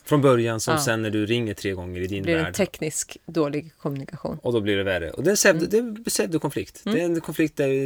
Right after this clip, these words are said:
Speaker 1: är ett missförstånd som
Speaker 2: Mm.
Speaker 1: gör det. Och vi har egentligen inte, vi tycker lika. Och allting är i, vi ty-, vi tycker lika.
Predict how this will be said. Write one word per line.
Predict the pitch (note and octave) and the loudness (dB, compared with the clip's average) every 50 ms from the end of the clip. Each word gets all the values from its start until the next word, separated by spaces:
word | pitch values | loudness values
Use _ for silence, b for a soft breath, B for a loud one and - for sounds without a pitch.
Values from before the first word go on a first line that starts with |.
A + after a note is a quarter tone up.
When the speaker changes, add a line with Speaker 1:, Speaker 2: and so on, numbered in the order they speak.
| C3 C3+ | -2 -2
Speaker 1:
är | C#3+ | -4
ett | C3+ - | -2 -2
missförstånd | - C3 - - - A#2 - - - - - G2+ - - | -2 -2 -2 -2 -6 -4 -4 -4 -6 -6 -8 -12 -12 -10
som | F#3+ | -6
Speaker 2:
Mm. | F#3 F#3+ A2+ | -4 -4 -4
Speaker 1:
gör | G#2+ F#2+ F2+ F2+ | -4 -4 -4 -4
det. | F2+ F#2+ - - | -6 -6 -6 -6
Och | - - | -6 -6
vi | A#2+ A2 A2 A#2+ A#2+ A#2+ A#2 | -6 -4 -4 -4 -2 -2 0
har | A#2+ A#2+ A2+ A#2 A2+ A2 | 0 2 2 2 2 0
egentligen | A2 G#2 G2 - - F#2+ G2 | -2 -4 -4 -6 -6 -8 -6
inte, | F#2+ F#2 - - F#2+ F#2 - - - - - - _ - | -8 -10 -10 -8 -8 -8 -8 -8 -12 -14 -16 -20 _ -10
vi | - A2 | -6 -4
tycker | - C3+ - - B2+ | -4 -2 -2 -2 -2
lika. | A2 G#2 F#2 - - - A2 G#2+ - _ _ - | -2 -2 -4 -6 -6 -8 -8 -8 -12 _ _ -10
Och | - A2 G#2 - - | -6 -6 -4 -4 -4
allting | A#2 A2+ G#2 - A2 G2+ F#2 | -4 -4 -6 -6 -8 -8 -6
är | F#2 F#2 | -8 -8
i, | - - - - G2+ G2 F#2 F#2 F#2 F2+ F2 - _ _ _ _ _ _ | -8 -10 -10 -8 -8 -8 -8 -8 -10 -12 -14 -18 _ _ _ _ _ _
vi | - C3+ | -6 -2
ty-, | - D#3+ - | 0 0 2
vi | D#3 D#3 | 2 2
tycker | D3+ F3+ D#3+ - E3+ | 2 2 2 2 2
lika. | B2+ G#2+ F#2+ - - G#2+ | 0 0 -2 -2 -6 -8